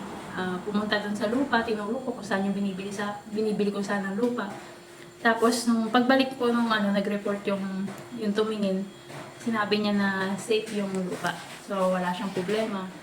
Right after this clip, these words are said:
Hindi katulad ng ibang lupa na nasa banda doon. Nasasakupan ng General Lim,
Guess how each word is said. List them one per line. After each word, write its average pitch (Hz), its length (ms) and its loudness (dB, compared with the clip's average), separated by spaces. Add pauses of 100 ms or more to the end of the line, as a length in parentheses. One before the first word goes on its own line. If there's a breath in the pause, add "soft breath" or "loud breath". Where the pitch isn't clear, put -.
(360)
Hindi 220 160 2
katulad 214 320 2
ng 202 160 0
ibang 190 400 0
lupa 190 400 -2
na 185 320 -2 (560)
nasa 190 240 -6
banda 180 320 -2
doon. 180 320 -4 (960 loud breath)
Nasasakupan 202 640 0
ng 190 80 -4
General 190 320 0
Lim, 180 180 0